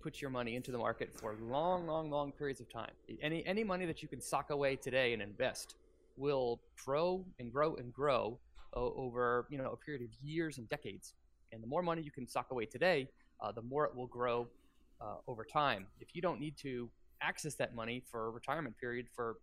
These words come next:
for, for decades, the best place to put it is in the market. But I know that you're gonna know that I'm gonna say that there are more important things than investing, especially when you're young and starting out. Uh, you have all kinds of expenses that you need to take on when you go from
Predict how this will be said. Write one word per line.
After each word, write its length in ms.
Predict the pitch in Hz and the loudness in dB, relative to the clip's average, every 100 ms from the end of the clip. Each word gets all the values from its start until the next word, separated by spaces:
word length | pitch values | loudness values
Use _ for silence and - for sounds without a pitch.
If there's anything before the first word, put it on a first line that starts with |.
| - | -12
for, 280 | 120 113 104 - | -8 -8 -10 -16
for 80 | 120 | -6
decades, 440 | 147 - 127 127 - - | -6 -2 -2 -4 -14 -20
the 60 | - | -6
best 200 | 160 160 | -6 -2
place 140 | 160 | -4
to 100 | - | -4
put 180 | 120 165 | -2 0
it 120 | 139 - _ _ _ - - - - - | 0 -4 _ _ _ -20 -20 -20 -20 -8
is 100 | 123 | -4
in 40 | |
the 60 | 107 | 0
market. 320 | 131 180 - - | 6 6 4 -6
But 100 | 113 | -4
I 40 | |
know 100 | 120 | 0
that 160 | 147 - | -2 4
you're 100 | 214 | 6
gonna 260 | 202 123 117 | 6 2 0
know 240 | 113 117 | 0 2
that 100 | 135 120 | 0 2
I'm 160 | 147 | 2
gonna 140 | 151 131 | 2 -2
say 380 | - 117 135 - - - - | 0 2 2 -4 -20 -20 -2
that 260 | 110 117 - - | -2 0 -6 -2
there 140 | 139 | 0
are 240 | 131 123 120 | 4 2 2
more 160 | 139 165 | -2 -2
important 320 | - - 135 | -2 -6 -4
things 360 | - 226 165 | 0 0 0
than 80 | - | 0
investing, 460 | 127 131 196 - 101 | 0 4 4 4 -2
especially 380 | 113 151 143 139 | -4 -4 -2 -2
when 120 | 131 | 0
you're 260 | 123 117 120 - - | 2 2 0 -16 -16
young 380 | 113 123 127 123 | -6 0 2 0
and 100 | 120 | -2
starting 320 | - 113 107 | 0 0 2
out. 320 | 147 131 - - - - | 0 0 -2 -14 -18 -12
Uh, 160 | - 117 | -10 -8
you 180 | 123 156 | -4 0
have 260 | 175 143 143 - - - - | 6 6 4 -8 -20 -20 -10
all 100 | 202 | -6
kinds 280 | 240 277 | 0 2
of 160 | 151 113 | 2 -2
expenses 520 | 123 - 135 117 - | -8 -2 -2 -2 -4
that 180 | 120 117 | -6 -4
you 60 | 123 | -6
need 240 | 117 113 | -6 -8
to 60 | - | -4
take 180 | 131 117 | -4 0
on 220 | 120 120 | -2 -2
when 100 | 117 | -2
you 80 | 117 | 2
go 160 | 120 | 2
from 300 | 117 123 110 | 2 0 -2